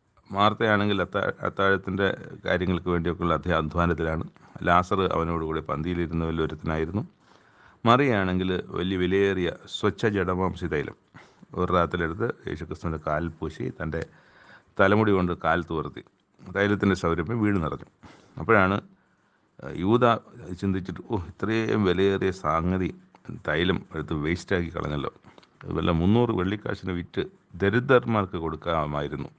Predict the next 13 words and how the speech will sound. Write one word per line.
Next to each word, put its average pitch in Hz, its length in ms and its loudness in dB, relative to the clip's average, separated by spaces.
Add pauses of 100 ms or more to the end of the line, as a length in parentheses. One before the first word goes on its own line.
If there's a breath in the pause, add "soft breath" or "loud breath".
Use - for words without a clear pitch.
(240)
എന്ന് 85 160 0
ചിന്തിക്കുകയാണ്. 82 500 -2 (1200 soft breath)
ഇത് 113 180 2
ദരിദ്രന്മാരെക്കുറിച്ച് 127 800 4
വിചാരം 113 380 0
ഉണ്ടായിട്ടല്ല 101 580 0
എന്ന് 92 380 0
യോഹന്നാൻ 92 500 2
എഴുതുകയാണ്. 82 400 0 (100)
അവന് 87 280 0
ദരിദ്രന്മാരെക്കുറിച്ച് 104 920 2
വിചാരം 95 360 -2
ഉണ്ടായിട്ടല്ല. 92 480 -6